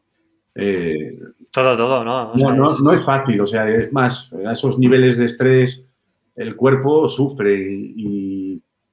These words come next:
Speaker 1: y no te deja pensar bien, las ideas no están muy claras y,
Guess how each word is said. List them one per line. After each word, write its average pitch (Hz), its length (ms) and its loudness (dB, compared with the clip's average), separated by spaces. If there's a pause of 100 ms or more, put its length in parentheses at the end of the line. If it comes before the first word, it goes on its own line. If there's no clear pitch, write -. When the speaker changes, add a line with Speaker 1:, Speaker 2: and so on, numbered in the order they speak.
(180)
Speaker 1:
y - 80 -10
no - 120 -6
te 127 100 -2
deja 98 1200 -2
pensar 98 420 -2
bien, 135 300 4
las 110 160 0
ideas 104 260 0
no 101 80 -2
están 95 240 -6
muy 95 140 -4
claras 135 460 0
y, 101 180 -4